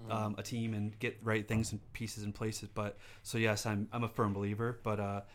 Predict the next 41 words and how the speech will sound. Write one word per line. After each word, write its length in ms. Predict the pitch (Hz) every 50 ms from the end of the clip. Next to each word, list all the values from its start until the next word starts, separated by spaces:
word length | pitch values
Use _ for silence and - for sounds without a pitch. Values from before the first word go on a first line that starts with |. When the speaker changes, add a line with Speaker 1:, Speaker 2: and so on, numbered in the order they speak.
| - - - - - - - -
Speaker 2:
it 40 | -
doesn't 200 | 139 151 135 127
mean 80 | 123 117
I'm, 200 | 113 110 110 - -
I 140 | 110 104 98
would 180 | 98 101 92 -
care 260 | - - 117 120 117
if 80 | 98 -
they 60 | 107
would 120 | 101 95
have 80 | 95 -
fired 260 | - - 120 139 110
him 160 | 95 95 95 98
last 320 | 95 95 98 - - -
year. 100 | 101 104
But, 240 | 98 95 92 90 - - -
Speaker 1:
Mm. 180 | 110 104 101 92 90 90 87 - - - 120
Speaker 2:
um, 320 | 107 101 101 95 95 101 - -
I'm 120 | 113 131
happy 260 | 147 151 147 147 147 139
to 60 | 123
see 120 | 113 - 120
him 100 | 107 101
go. 280 | 95 98 101 98 95 98 -
Clearly, 280 | - 113 110 107 104
it 60 | 101 -
didn't 200 | 107 98 92 -
work. 220 | 101 98 98 101
I'm 80 | - 104
happy 300 | 104 120 127 135 - 135
that, 120 | 120 127 -
I'm 140 | - 127 147
happy 280 | 147 147 156 175 - 202
that 120 | 175 151 143
they 100 | 143 127
did 200 | 127 117 90 87 - - - -
both 260 | - 117 113 107 -
at 60 | - 95
the 60 | 101
same 240 | - - 113 104 101
time. 360 | 101 - 110 101 104 107 117